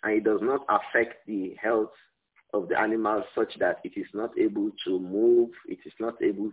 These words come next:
to eat, it is not able to drink. It does not affect the animal in this way. It rather makes the animal to be big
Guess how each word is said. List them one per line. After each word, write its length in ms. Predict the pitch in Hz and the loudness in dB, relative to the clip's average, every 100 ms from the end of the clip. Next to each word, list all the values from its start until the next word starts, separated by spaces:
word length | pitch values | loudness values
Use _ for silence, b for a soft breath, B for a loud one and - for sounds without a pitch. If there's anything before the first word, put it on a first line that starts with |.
| - | -8
to 100 | - | -14
eat, 240 | - 107 113 | -8 -8 -8
it 120 | - 95 | -12 -12
is 100 | 92 - | -10 -6
not 160 | 110 - | -8 -2
able 380 | 104 98 101 98 - | -2 0 -2 -4 -6
to 320 | - 90 - - _ _ _ - | -8 -6 -8 -12 _ _ _ -2
drink. 360 | 104 120 95 82 - | 2 2 2 -6 -10
It 120 | - | -2
does 160 | 104 95 | 0 0
not 160 | 117 131 | -2 -2
affect 400 | 107 - 110 - 101 | -2 -2 -2 -2 0
the 120 | 95 | 0
animal 400 | 101 101 101 98 95 | 2 0 -2 -2 -2
in 140 | 95 | -4
this 140 | 95 98 - | -4 -6 -2
way. 240 | 92 - - b b | 0 0 -6 b b
It 120 | - - 127 | -10 -4 2
rather 280 | 123 127 120 | 4 4 2
makes 220 | 110 107 - | 2 0 -2
the 120 | - | -2
animal 460 | 104 104 104 101 - | -2 -4 -2 -4 -4
to 60 | |
be 320 | - - - _ _ _ | -12 -12 -20 _ _ _
big 300 | - - 104 | -6 -4 -6